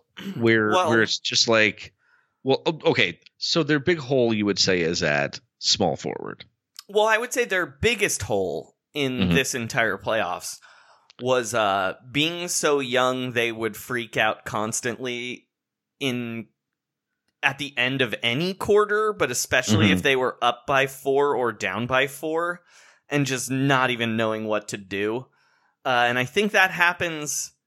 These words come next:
Speaker 2: now that they've felt what losing a playoff
Speaker 1: Uh-huh.
Speaker 2: series feels like.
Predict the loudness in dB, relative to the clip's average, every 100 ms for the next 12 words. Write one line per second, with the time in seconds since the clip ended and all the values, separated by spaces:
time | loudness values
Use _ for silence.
0 | -4 0 2 0 0 -2 -2 0 2 2
1 | 0 -4 0 0 -2 -4 0 2 2 0
2 | -2 -4 -8 -14 -8 -8 -4 0 0 0
3 | 0 2 4 2 0 -4 -6 -4 -4 -4
4 | -6 -10 -20